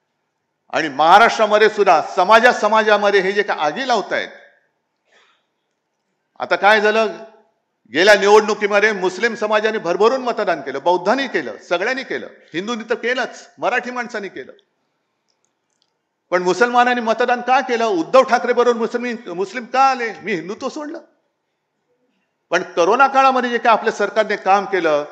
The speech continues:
हे, हे नालायक आपले महायुतीतले आपले विरोधक, जे आम्हीच त्यांना, आपणच त्यांना मोठं केलं, ते विसरले, पण ज्यांना आपण वाचवलं, ते मुस्लिम असो, बौद्ध असो, ते नाही विसरू शकले. सीए, एनआरसीच्या वेळेला सुद्धा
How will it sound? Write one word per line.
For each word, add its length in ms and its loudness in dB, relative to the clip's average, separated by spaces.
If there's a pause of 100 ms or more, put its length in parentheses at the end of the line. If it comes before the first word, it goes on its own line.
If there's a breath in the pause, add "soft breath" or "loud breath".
(200 loud breath)
हे, 360 0 (360)
हे 520 -2 (260)
नालायक 480 -2
आपले 280 -2
महायुतीतले 640 -4
आपले 220 -2
विरोधक, 320 -2
जे 160 -4
आम्हीच 500 -4
त्यांना, 200 -2
आपणच 400 -2
त्यांना 200 -4
मोठं 260 -2
केलं, 340 -2 (320 loud breath)
ते 160 0
विसरले, 560 -4
पण 500 -12
ज्यांना 280 -2
आपण 260 -4
वाचवलं, 600 -2 (140)
ते 60 -8
मुस्लिम 500 -8
असो, 180 -6
बौद्ध 360 -4
असो, 180 -4
ते 200 -8
नाही 160 -8
विसरू 240 -12
शकले. 300 -14 (3250)
सीए, 340 2
एनआरसीच्या 500 0
वेळेला 300 2
सुद्धा 400 -4